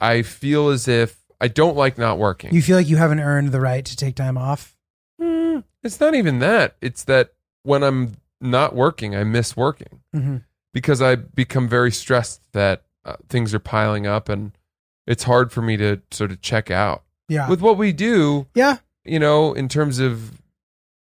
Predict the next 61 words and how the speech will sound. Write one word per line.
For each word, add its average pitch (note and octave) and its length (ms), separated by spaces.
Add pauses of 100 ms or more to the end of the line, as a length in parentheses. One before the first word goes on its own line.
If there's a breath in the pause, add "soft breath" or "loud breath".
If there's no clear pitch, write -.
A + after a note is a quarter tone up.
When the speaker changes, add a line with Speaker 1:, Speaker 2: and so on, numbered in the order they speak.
(300)
Speaker 1:
y-, - 60
y-, B2+ 80
you C#3+ 640
just D3 260
gotta F#3 280
constantly D#3+ 580
be C3 140
putting D#3+ 340
stuff - 420
up G3 340
and G#2 120
Speaker 2:
It's - 100
Speaker 1:
out D3+ 120
Speaker 2:
like G#3+ 120
our G#3+ 140
Speaker 1:
there E3+ 80
Speaker 2:
bu-, G#3+ 120
Speaker 1:
and A3 80
Speaker 2:
it's F#3 120
like G#3 80
our G3+ 140
business. D#3 480
It's E3+ 160
like F#3 180
being F#3 180
a F3+ 40
business D3 400
owner. A#2 180
They C3+ 120
always E3 220
say F3+ 100
the D#3+ 100
guy D3 160
who D3 120
owns C3+ 200
the C3+ 80
business C3 340
works C3 220
way C3+ 140
more. C#3 280
It's D#3+ 220
the C#3+ 80
same D3 180
kind C3+ 160
of B2+ 60
concept. - 500 (280)
You D#3 100
can't D#3 160
just, C#3 120
like, D#3+ 220
take D3+ 240
time C#3+ 240
off C#3+ 240
because C#3 400 (500)
there's D3 200
no D#3 140
one D#3 100
else D#3 200
working E3 280
on C3 160
it. - 240